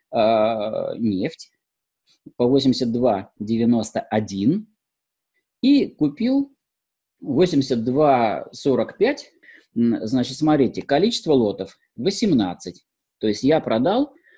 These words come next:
э, восемнадцать лотов, один лот — это десять баррелей. А за какой период времени эти деньги заработались? В двадцать один тридцать я продал и закрыл сделку,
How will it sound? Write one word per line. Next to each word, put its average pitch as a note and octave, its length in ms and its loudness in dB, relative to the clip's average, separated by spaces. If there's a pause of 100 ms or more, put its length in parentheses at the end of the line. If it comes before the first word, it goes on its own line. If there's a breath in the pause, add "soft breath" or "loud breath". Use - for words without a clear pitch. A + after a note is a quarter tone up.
(160 soft breath)
э, A#2+ 460 0
восемнадцать B2+ 640 4
лотов, F3+ 440 0
один C3 320 4
лот — B2+ 420 0
это B2 340 -2
десять G2 640 -6
баррелей. F2+ 540 -2 (200)
А A2 580 2
за B2+ 180 0
какой G#3+ 300 4
период D#3+ 320 4
времени F3 500 4 (720 soft breath)
эти C3 280 -2
деньги A#2 540 0
заработались? F#2 880 -8 (460 soft breath)
В A#2 100 0
двадцать G3 480 4
один C3+ 380 2
тридцать G2 400 -10
я G#2 160 -6
продал C#3+ 580 -8 (540)
и E3+ 200 -6
закрыл E3+ 440 -2
сделку, D#3 600 -6